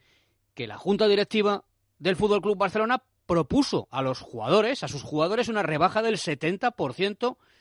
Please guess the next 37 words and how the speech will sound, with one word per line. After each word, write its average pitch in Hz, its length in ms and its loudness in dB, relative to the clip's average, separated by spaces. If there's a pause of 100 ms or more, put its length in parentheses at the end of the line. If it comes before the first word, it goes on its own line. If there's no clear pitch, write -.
(160)
de 160 180 0
sus 135 220 -6
sueldos. 214 540 -6
Y 170 140 0
así 214 260 -2
de 240 80 2
entrada, 233 400 0
lo 208 160 -2
primero 175 320 0
que 202 240 -6
dijeron 208 380 -2
los 208 100 -4
futbolistas 220 580 -2 (300)
fue 220 240 -2
que - 160 -4
nones. 180 560 -4 (960)
Y 196 140 -2
supongo 247 420 0
que 226 120 -2
si 190 80 0
los 180 140 0
futbolistas 175 500 0
del 220 100 0
Barça 233 260 2
dijeron 208 460 0 (220)
que 160 160 2
no 220 240 2 (460)
a 139 100 0
una 175 220 4
rebaja 180 380 2
del 139 140 0
setenta 156 420 -2
por 170 140 -2
ciento 185 260 -2
de 185 100 2
sus 180 180 -6
sueldos, 220 340 0